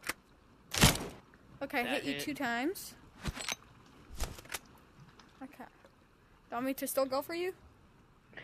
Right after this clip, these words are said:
Speaker 2: Um, if you get a hit marker that does not actually hit, then, uh, tell me. So we're gonna go on the island, and you're gonna try and shoot me, 'cause that's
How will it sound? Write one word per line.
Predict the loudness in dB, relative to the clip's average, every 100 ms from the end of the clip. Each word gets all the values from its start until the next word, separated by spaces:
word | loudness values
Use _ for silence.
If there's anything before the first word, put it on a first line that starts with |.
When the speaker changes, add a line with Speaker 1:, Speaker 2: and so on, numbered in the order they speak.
| -14 -8 -4 -2 0
Speaker 2:
Um, | -2 -4 -6 -16 -20 -20 -20 -12 -6 -4 -4 -4 -6 -14 -20 -18 -8
if | -6
you | -6
get | -4 -6
a | -6 -10
hit | -14 -12
marker | -10 -10 -12 -14 -10
that | -10 -8
does | -10 -10 -12 -6
not | -4 -2 -4 -4
actually | -2 -2 -2 -2 -4 -10 -6
hit, | -6 -6 -12 -14 -14 -10
then, | -6 -4
uh, | -4 -4 -6
tell | -8 -8
me. | -6
So | -2
we're | 0
gonna | -2
go | -2
on | -4
the | -4
island, | -6 -8 -8 -10
and | -10
you're | -10
gonna | -10
try | -8 -8
and | -8
shoot | -8 -12 -14
me, | -14
'cause | -6
that's | -4 -2 -4 -8